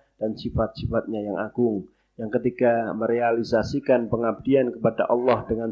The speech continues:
sempurna, dengan melaksanakan perintahnya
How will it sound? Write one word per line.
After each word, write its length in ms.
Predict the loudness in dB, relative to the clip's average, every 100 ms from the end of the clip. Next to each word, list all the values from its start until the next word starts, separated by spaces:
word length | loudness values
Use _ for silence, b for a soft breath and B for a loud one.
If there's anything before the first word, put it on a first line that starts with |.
| -4
sempurna, 800 | -4 2 4 4 2 0 0 -8 B
dengan 320 | -4 0 0
melaksanakan 800 | 0 -2 -2 -4 -2 0 0 0
perintahnya 880 | 0 0 0 0 0 0 -2 -2 -6